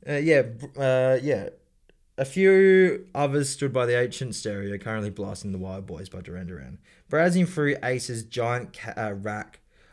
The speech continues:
of vintage cassette tapes. Oh, you know what else is a giant rack? Not me. Uh, Ace himself was sp-, uh, sprawled on one of the chat room's three couches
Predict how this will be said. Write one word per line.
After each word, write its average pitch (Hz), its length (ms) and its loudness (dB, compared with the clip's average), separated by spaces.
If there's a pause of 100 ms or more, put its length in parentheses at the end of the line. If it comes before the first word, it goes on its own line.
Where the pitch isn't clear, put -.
of 98 160 -10
vintage 110 640 -8
cassette - 420 -10
tapes. - 460 -16 (460)
Oh, 85 320 -12 (760)
you 98 140 -12
know 95 100 -10
what 95 220 -10
else 98 320 -14
is - 80 -16
a - 20 -16
giant 98 420 -14
rack? - 460 -16 (800)
Not 95 420 -10
me. 95 360 -12 (1900)
Uh, 107 320 -6 (400)
Ace 202 280 2
himself 151 600 2
was 123 240 -4
sp-, - 160 -10
uh, 123 460 0
sprawled 175 880 -4 (520)
on 123 200 -4
one 127 160 -2
of 123 100 -4
the 120 80 -6
chat 135 340 -2
room's 123 360 -4
three 120 300 -4
couches 101 760 -10